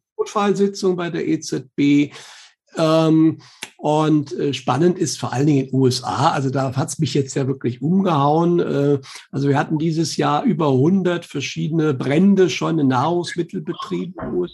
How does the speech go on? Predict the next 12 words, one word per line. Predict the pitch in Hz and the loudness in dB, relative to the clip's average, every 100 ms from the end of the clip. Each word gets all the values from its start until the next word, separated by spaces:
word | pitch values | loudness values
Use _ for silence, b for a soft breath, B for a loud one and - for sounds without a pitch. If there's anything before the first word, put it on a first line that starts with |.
| - | -12
A. | 165 101 120 _ B B B B _ | -8 -6 -8 _ B B B B _
Und, | - 139 147 147 143 135 - | -2 2 4 4 4 4 -2
äh, | 139 135 | -6 -4
es | 131 - | -6 -4
gibt | 160 | -4
auch | 156 | 0
eine | 147 123 | 0 0
schöne | 143 143 139 | 0 2 2
Grafik, | 131 117 120 160 208 196 | 0 0 2 2 0 -4
das | - 131 - | -6 -6 -2
ist, | 147 139 - - - | -2 -2 -6 -8 -6
äh, | 127 131 135 135 | -2 0 0 -2